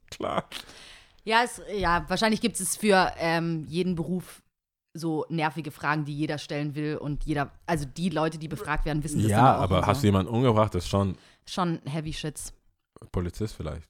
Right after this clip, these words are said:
Speaker 1: oder, ja,
Speaker 2: Ja.
Speaker 1: Feuerwehr.
Speaker 2: I don't know.
Speaker 1: <laughs> Aber
Speaker 2: Aber
Speaker 1: hast du einen
Speaker 2: zurück
Speaker 1: Typ
Speaker 2: zu
Speaker 1: jetzt?
Speaker 2: meinem Typen. Ähm,
Speaker 1: Hattest
Speaker 2: ja.
Speaker 1: du, warte, das sind zwei twofold question,
Speaker 2: Ja.
Speaker 1: my friend. Hattest du einen Typ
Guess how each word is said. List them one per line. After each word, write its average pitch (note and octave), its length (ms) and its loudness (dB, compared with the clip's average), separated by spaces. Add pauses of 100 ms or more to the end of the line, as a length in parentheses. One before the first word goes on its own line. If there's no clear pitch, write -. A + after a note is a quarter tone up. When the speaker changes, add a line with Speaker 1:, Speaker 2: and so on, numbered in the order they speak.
Speaker 1:
oder, F2 300 -6 (200)
ja, F2+ 260 -6 (280)
Speaker 2:
Ja. C#3+ 180 -8 (160)
Speaker 1:
Feuerwehr. E2 540 -2 (260)
Speaker 2:
I D3+ 40 6
don't E3 160 4
know. C3+ 200 -2 (400)
Speaker 1:
<laughs> - 380 -16
Aber G#3 180 10
Speaker 2:
Aber B3+ 60 10
Speaker 1:
hast E3+ 120 8
du C#4 60 12
einen - 100 12
Speaker 2:
zurück D#4+ 100 10
Speaker 1:
Typ D#4+ 120 10
Speaker 2:
zu D#4 120 6
Speaker 1:
jetzt? C4 60 8
Speaker 2:
meinem A3+ 360 8
Typen. D3 500 -2 (300)
Ähm, A3 600 6 (200)
Speaker 1:
Hattest F3+ 180 4
Speaker 2:
ja. F#3 200 10
Speaker 1:
du, A#3 60 6
warte, B2+ 200 4
das G2+ 100 -2
sind A2 120 2
zwei A2 220 6
twofold C#3 680 6
question, G2+ 580 -2
Speaker 2:
Ja. F3 260 0
Speaker 1:
my F2 140 -4
friend. - 420 -8 (480)
Hattest - 500 0
du D#3+ 120 4
einen B2+ 420 2
Typ - 300 2